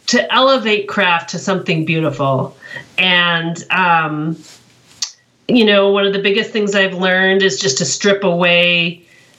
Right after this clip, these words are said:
complexities and, and stick with simplicity and let the material stand on its own. Uh, I, you know, one complaint about my books is that I use expensive material,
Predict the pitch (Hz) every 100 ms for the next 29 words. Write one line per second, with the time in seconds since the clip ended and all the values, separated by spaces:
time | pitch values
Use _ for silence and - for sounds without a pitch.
0 | _ - 185 - 180 175 - 196 190 180
1 | 180 175 160 165 160 160 135 170 165 -
2 | - 202 196 - 175 175 - - 160 -
3 | 196 196 185 180 170 175 170 175 - 170
4 | 156 160 151 165 185 - - - 156 196
5 | 175 170 170 165 160 - - - - -
6 | - - 185 175 - - 208 202 208 202
7 | 202 - 190 175 175 165 160 170 170 180
8 | 180 185 - - 175 156 - 180 208 202
9 | 180 196 208 202 202 226 196 190 175 175
10 | 175 160 139 175 170 - 175 165 170 170
11 | 165 170 175 170 170 165 - - 151 156
12 | 175 156 151 135 - - - - - -
13 | - - - 170 165 202 180 185 196 208
14 | 240 -